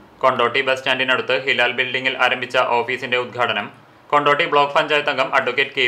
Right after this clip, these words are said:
പി മുജീബ് റഹ്മാൻ ഉദ്ഘാടനം ചെയ്തു. ചടങ്ങിൽ കേരള മുജീബ് കമ്മ്യൂണിറ്റി ബലിപെരുന്നാളിനോടനുബന്ധിച്ച് നടത്തിയ ഈശൽമഴ പരിപാടിയുടെ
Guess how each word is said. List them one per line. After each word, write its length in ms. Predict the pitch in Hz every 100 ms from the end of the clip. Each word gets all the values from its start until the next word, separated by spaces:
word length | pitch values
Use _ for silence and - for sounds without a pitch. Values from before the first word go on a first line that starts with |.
| 123
പി 40 |
മുജീബ് 380 | 139 131 135 131
റഹ്മാൻ 260 | 117 123 139
ഉദ്ഘാടനം 480 | 113 120 113 113
ചെയ്തു. 280 | 113 110 110 - - - - -
ചടങ്ങിൽ 360 | 131 123 117 139
കേരള 300 | 143 127 123
മുജീബ് 420 | 135 131 120 123 120
കമ്മ്യൂണിറ്റി 520 | 135 127 117 123 147 - - -
ബലിപെരുന്നാളിനോടനുബന്ധിച്ച് 1040 | 135 139 156 147 151 151 151 147 147 135 143
നടത്തിയ 460 | 139 127 127 131 131
ഈശൽമഴ 500 | 127 143 131 135 135
പരിപാടിയുടെ 680 | 139 131 131 120 113 147